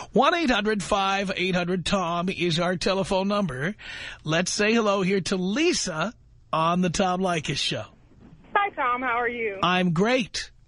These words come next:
Speaker 2: Um, I'm calling to talk about the topic, what you're saying. I, um, I don't know if I heard correctly what the last caller was saying, but what swayed me more towards Barack is the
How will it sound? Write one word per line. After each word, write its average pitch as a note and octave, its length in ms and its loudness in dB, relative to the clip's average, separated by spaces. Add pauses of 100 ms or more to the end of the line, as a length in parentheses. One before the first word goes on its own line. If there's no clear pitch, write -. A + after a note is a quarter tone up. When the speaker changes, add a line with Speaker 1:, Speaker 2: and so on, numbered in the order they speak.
(800)
Speaker 2:
Um, A#3+ 180 -8
I'm B3 120 -8
calling E4+ 360 -2
to - 60 -20
talk D4+ 220 0 (180)
about A3 260 0
the D4 140 -10
topic, F#3+ 380 0
what G3 140 0
you're A3+ 200 0
saying. F#3 400 0 (420)
I, A3 640 2
um, G3+ 340 -6 (260)
I G#3 40 6
don't B3 140 2
know B3+ 80 0
if B3 140 0
I A3+ 100 2
heard A3+ 320 -2
correctly G#3 480 0
what - 140 -18
the F#3+ 100 0
last G#3+ 360 0
caller F3+ 300 -4
was E3 220 -8
saying, F3 320 -4 (460)
but G#3 240 4 (600)
what C#4 180 0 (180)
swayed F4 340 -4
me C4 300 -2
more B3 460 2 (160)
towards A#3 320 0 (100)
Barack G3+ 360 2 (140)
is G#3 200 -6
the G3+ 80 -6